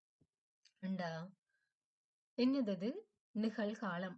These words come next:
மழை பெய்து கொண்டிருக்கிறது, பெய்கின்றது தான் நாங்கள் பெய்கிறது என்று சொல்லுவோம்.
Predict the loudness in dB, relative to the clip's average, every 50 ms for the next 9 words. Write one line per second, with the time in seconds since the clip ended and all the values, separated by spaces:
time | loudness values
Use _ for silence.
0 | -10 _ -2 -2 -2 0 -2 -2 -4 -4 -4 -4 -2 -2 0 -2 -2 -2 -2 -2
1 | -2 -6 -10 -12 -12 -12 -12 -10 -8 -6 -6 -6 -6 -4 -4 -6 -4 -4 -6 -8
2 | -8 -8 -10 -10 -10 -12 _ _ -14 -10 -8 -6 -6 -4 -6 -6 -10 -8 _ -4
3 | -4 -4 -4 -6 -8 -10 -10 -10 -10 -10 -12 -10 -8 -10 -10 -10 -12 -16 -18